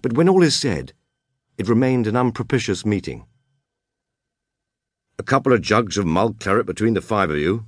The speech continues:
Lunt said, "and this has to happen. Couldn't even get to the window." "There's five shillings on the sideboard," I offered. "So I saw, and thank you, but I'd rather not have the money and not have the mess. Any morning."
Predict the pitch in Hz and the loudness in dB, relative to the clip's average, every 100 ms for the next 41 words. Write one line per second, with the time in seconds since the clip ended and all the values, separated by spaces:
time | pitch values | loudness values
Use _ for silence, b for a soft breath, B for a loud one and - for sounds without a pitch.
0 | - - 69 65 - 67 78 _ _ - | -16 -12 -10 -10 -10 -8 -10 _ _ -4
1 | 135 117 131 110 82 - 69 60 - - | 0 2 0 0 -4 -6 -8 -8 -14 -18
2 | _ _ _ 113 110 113 107 113 127 117 | _ _ _ -4 0 0 0 0 -2 -2
3 | 101 82 64 60 - _ _ _ _ _ | -2 -2 -4 -10 -14 _ _ _ _ _
4 | _ _ _ _ _ 107 107 - 156 147 | _ _ _ _ _ -4 -4 -2 0 0
5 | 117 143 104 85 85 101 98 123 92 76 | 2 2 2 0 -4 -4 -2 -2 -2 -2
6 | 69 65 - _ _ - 82 71 - 67 | -4 -4 -12 _ _ -8 -6 -6 -6 -10
7 | - _ _ _ _ _ _ - 113 113 | -12 _ _ _ _ _ _ -6 -2 0
8 | 110 - 110 120 104 123 107 80 78 90 | 0 0 2 2 0 -2 -2 -4 -2 -2
9 | 113 123 120 107 117 117 95 80 110 113 | 0 0 -2 -2 -2 -2 -2 -2 -2 -4
10 | - 101 110 113 110 120 127 104 - - | -8 -4 -2 -2 -2 0 0 0 -6 -14
11 | - _ _ _ _ 131 107 80 76 69 | -16 _ _ _ _ -2 -2 -2 -6 -6
12 | 67 - | -8 -12